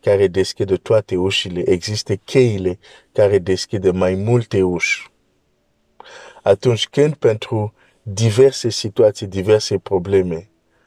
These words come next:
venim și a-, găsim același scuză, este clar că pentru multe din aceste situații suntem greșit.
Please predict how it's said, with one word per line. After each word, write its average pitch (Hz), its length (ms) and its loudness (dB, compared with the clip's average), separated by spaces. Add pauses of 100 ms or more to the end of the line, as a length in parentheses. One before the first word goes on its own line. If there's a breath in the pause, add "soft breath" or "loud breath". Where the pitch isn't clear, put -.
(340)
venim 110 560 0
și 110 440 -4
a-, 101 140 4
găsim 107 480 0
același 104 640 -2
scuză, 95 640 -4 (1700 loud breath)
este 110 400 0
clar 110 460 0
că 90 360 0 (460)
pentru 107 320 -2
multe 120 460 2
din 101 160 -4
aceste 101 420 -2
situații 98 600 -2
suntem 90 360 -4
greșit. 85 640 -6